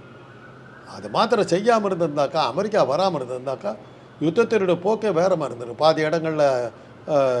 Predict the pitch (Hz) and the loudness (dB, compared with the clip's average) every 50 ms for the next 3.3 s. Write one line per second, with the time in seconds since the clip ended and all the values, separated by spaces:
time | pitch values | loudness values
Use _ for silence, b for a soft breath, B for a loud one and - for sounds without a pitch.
0 | 120 113 107 147 165 170 175 151 131 143 143 - 143 139 147 160 - 143 143 143 | -4 -4 -4 -4 -2 -2 -2 -2 -2 -2 -4 -4 -4 -6 -6 -4 -2 0 0 0
1 | 131 135 131 127 143 147 147 139 135 131 127 131 135 127 117 117 120 120 113 101 | 0 -2 -4 -4 -4 -6 -6 -4 -4 -4 -4 -4 -6 -8 -8 -10 -12 -12 -12 -12
2 | - - - - - - - - 117 117 123 127 123 127 123 139 - - 175 190 | -14 -16 -16 -16 -18 -20 -18 -16 -14 -14 -12 -10 -10 -8 -8 -10 -10 -12 -12 -16
3 | - - - - - | -16 -16 -18 -20 -20